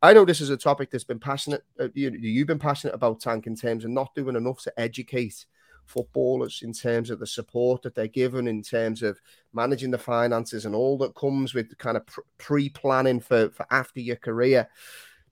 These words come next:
Was an interesting article for him to, to stand up and, and be open about this. It just highlights that there is a massive issue there for footballers. And, and I think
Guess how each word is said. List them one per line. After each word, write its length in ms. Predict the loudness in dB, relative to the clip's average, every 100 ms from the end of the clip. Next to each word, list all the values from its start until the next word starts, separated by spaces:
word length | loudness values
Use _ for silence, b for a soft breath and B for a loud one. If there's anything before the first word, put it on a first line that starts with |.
| _ b b _
Was 120 | -4
an 80 | 0
interesting 460 | 0 2 2 4 6
article 420 | 8 8 6 -2
for 160 | 0 0
him 80 | 0
to, 340 | -6 -10 -12
to 180 | -14 -12
stand 400 | -4 -2 -2 -2
up 180 | -4 -4
and, 160 | -6
and 160 | -4 -6
be 140 | -2
open 340 | 0 0 -2 -6
about 280 | -4 -4 -4
this. 200 | -6 -6
It 80 |
just 200 | -8 -10
highlights 500 | -4 -2 0 0 -2
that 140 | -6 -10
there 100 | -6
is 160 | -6
a 60 | -8
massive 440 | -8 -8 -8 -10
issue 300 | -8 -8 -6
there 240 | -2 0 -2
for 140 | -6
footballers. 580 | -8 -6 -2 0 0 0
And, 100 | 0
and 120 | 2 4
I 40 |
think 220 | 6 4